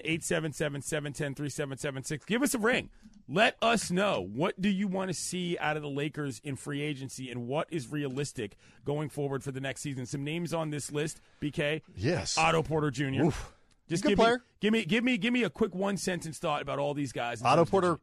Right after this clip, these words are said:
Speaker 2: Junior would be a win, big wing, moves the ball well, good three-point shooter, uh, injury concerns.
Speaker 1: Realistic to get for him?
Speaker 2: Reasonably, yeah.
Speaker 1: Reasonably?
Speaker 2: He's on the list of re-, realistic people that they could target.
Speaker 1: T J Warren.
Speaker 2: Uh,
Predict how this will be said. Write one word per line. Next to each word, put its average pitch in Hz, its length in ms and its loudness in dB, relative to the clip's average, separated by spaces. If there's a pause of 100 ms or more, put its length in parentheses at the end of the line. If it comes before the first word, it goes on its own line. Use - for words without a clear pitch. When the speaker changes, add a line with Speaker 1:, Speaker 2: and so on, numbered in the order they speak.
Speaker 2:
Junior 147 280 2
would 123 80 2
be 117 220 -2
a 104 40 2
win, 113 560 -2
big 131 260 2
wing, 120 520 -2
moves 113 360 0
the 113 60 -8
ball 107 260 4
well, 101 280 2
good 107 240 -2
three-point 101 440 -4
shooter, 92 460 -4 (180)
uh, 95 180 -6
injury 92 300 -4
concerns. - 360 -16 (100)
Speaker 1:
Realistic 165 640 0 (100)
to 160 120 -4
get 160 160 -4 (100)
for - 180 -2
him? 208 360 -2
Speaker 2:
Reasonably, 180 500 2 (100)
yeah. 170 160 2
Speaker 1:
Reasonably? 160 360 2
Speaker 2:
He's 143 100 4
on 147 140 2
the 135 80 0
list 135 240 0
of 101 160 -4
re-, 120 240 0 (100)
realistic 117 880 2
people 104 340 -6
that 90 140 -6
they 90 100 -4
could - 160 -10
target. 71 280 -12 (320)
Speaker 1:
T 185 160 0
J 175 180 2
Warren. 143 400 -4 (800)
Speaker 2:
Uh, 107 340 4